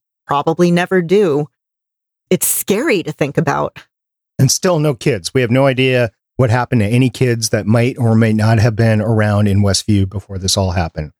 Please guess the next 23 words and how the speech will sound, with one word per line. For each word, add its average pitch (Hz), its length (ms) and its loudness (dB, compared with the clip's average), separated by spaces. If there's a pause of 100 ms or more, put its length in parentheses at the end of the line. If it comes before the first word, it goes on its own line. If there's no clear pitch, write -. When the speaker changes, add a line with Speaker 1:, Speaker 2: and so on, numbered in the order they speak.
(560)
Speaker 2:
Uh, 131 140 2
talking 185 320 -2
about 220 220 0
recasting 175 720 -2
people, 156 640 0
I 131 100 0
think 156 220 -2
it's - 160 -2
time 156 360 0
we 147 100 0
go 160 300 2
there. 135 240 2
Michelle, 147 720 0
there 143 140 2
was 135 200 2
a 120 140 2
big 131 320 0
recasting 120 1200 0 (180)
in 131 160 4
the 127 220 2
M 175 260 2
C - 240 -2
U 160 920 0